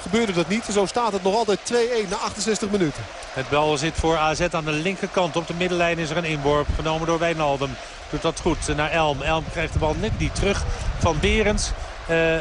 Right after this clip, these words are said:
Speaker 2: vanaf de linkerkant. Nee, het is, eh, niet Berends. Het was Gudmundsson die de bal niet terugkreeg. De zon die nu heel langzaam naar beneden gaat. En echt nu, eh, zo'n beetje alle zicht voor ons, eh,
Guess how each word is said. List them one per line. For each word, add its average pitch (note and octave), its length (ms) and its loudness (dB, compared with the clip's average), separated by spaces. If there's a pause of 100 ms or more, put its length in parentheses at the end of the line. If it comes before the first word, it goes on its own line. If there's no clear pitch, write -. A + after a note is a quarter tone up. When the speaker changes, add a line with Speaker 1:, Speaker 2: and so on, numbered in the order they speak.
(100)
Speaker 2:
vanaf E3 360 -2
de D#3 380 2
linkerkant. F3 440 -2
Nee, F3 100 0
het D3 100 -2
is, D3 200 -4
eh, D3+ 180 2
niet E3 160 -4
Berends. E3+ 260 2
Het C#3+ 120 -6
was D3 220 0
Gudmundsson F3 500 -2
die D#3+ 100 0
de D3+ 80 -4
bal D3+ 180 2
niet D3 160 -4
terugkreeg. D#3+ 540 0 (340)
De B2+ 80 -8
zon D#3+ 220 0
die C#3+ 140 -2
nu D3 240 -2 (360)
heel F3 240 2
langzaam D#3+ 400 0
naar D#3 120 0
beneden E3+ 440 0
gaat. E3 280 2
En D3+ 160 -4
echt F#3+ 220 -2
nu, G#3 260 0
eh, G3+ 280 4
zo'n G3 160 -2
beetje F#3+ 260 0
alle F#3+ 200 2
zicht F#3 260 -2
voor F3+ 100 -2
ons, F3 260 0
eh, F3+ 120 4